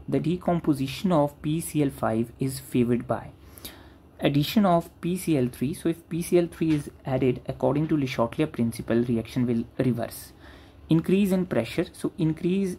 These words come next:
in pressure drives the reaction where the number of moles is lesser. So again the reaction will reverse. Addition of catalyst does not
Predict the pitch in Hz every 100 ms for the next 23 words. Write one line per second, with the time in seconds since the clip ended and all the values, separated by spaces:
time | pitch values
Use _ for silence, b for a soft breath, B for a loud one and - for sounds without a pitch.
0 | - 147 143 131 127 - 143 135 127 127
1 | 151 160 - 127 110 107 - 135 127 127
2 | 131 131 123 117 117 113 120 113 117 -
3 | - 127 120 127 131 113 160 B B -
4 | - - 143 151 165 135 120 107 - 127
5 | 113 - - 147 139 120 - 90 - -
6 | B B B B B - 151 175 - 208
7 | 196 - - 139 180 143 127 - - 147
8 | 151 156 151 160 160 156